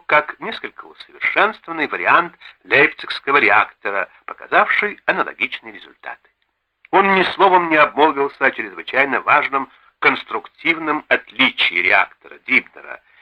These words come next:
и не выразил никакого желания воспользоваться новым конструктивным решением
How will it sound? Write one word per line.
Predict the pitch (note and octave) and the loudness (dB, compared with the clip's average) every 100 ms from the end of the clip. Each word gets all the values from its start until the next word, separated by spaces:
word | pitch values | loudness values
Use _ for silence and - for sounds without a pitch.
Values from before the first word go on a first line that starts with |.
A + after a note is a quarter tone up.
| - - | -18 -2
и | C#3 | 0
не | E3 E3 | 2 4
выразил | G#3+ A#3+ G3 F3 | 4 4 4 4
никакого | E3 F#3+ G3 G#3 G#3 | 4 4 2 4 2
желания | F3+ E3+ G3 G3+ F#3+ | 4 4 4 4 2
воспользоваться | F3+ - - F#3 F3+ E3+ - E3 | 2 0 0 0 0 -4 -2 -2
новым | B2+ C#3+ D3 F3+ F#3 _ _ | 2 4 4 4 0 _ _
конструктивным | - A#2 A2 A2 - A#2 F#2+ | -6 -6 -8 -10 -6 -4 -6
решением | D2+ C#2+ - F3 G3+ G#3 G3 | -10 -8 -2 -2 -2 -4 -4